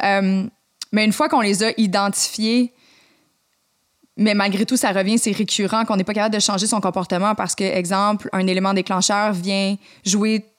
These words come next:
trop profondément sur une valeur, par exemple, et pour nous, c'est non négociable, la solution, autrement dit, ce serait si le, le, l'élément déclencheur,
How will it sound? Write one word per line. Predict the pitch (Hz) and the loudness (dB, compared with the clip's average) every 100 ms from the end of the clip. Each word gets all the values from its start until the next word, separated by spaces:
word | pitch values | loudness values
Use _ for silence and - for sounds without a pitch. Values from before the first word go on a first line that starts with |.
| _ | _
trop | - 247 | -4 -2
profondément | 233 214 220 196 196 208 214 220 - _ _ - | 0 0 0 2 2 2 2 -2 -6 _ _ -6
sur | - 220 | -2 2
une | 214 | 2
valeur, | 196 185 185 233 | 2 2 2 0
par | 214 190 | -2 -2
exemple, | 180 214 214 | 0 0 0
et | |
pour | 196 180 | -2 0
nous, | 208 | 0
c'est | 220 | 0
non | 190 196 | 0 0
négociable, | 185 180 180 190 226 226 202 _ _ _ _ _ _ | 0 0 -2 -2 0 0 -4 _ _ _ _ _ _
la | 208 214 | -2 0
solution, | 233 214 - 247 254 | 2 2 2 2 2
autrement | 220 - 202 190 | 2 0 0 0
dit, | 185 220 247 | 0 0 0
ce | 202 | 0
serait | - 220 220 | -2 -2 -2
si | - - 233 226 | -2 0 2 4
le, | 208 - | 2 0
le, | 196 185 180 | -2 0 0
l'élément | - 196 202 202 | -2 0 0 2
déclencheur, | 208 196 196 185 208 214 | 0 0 -2 0 0 0